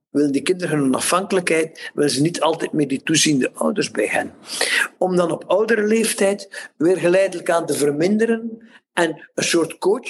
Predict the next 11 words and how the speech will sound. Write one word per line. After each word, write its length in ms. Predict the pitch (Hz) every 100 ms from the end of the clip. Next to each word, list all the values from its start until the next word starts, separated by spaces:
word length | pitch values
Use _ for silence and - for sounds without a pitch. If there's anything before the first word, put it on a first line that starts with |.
| -
te 120 | -
zijn 440 | 202 208 202 214 - _ _ _ _
in 100 | -
het 140 | 156 147
werk 400 | 170 - - - _
voor 200 | - 143
jongere 380 | 151 190 196 175
werknemers 960 | 175 170 170 170 165 151 143 - - -
vanuit 440 | - 156 160 -
hun 160 | 151 147
ervaringen. 760 | 135 127 156 156 139 104 95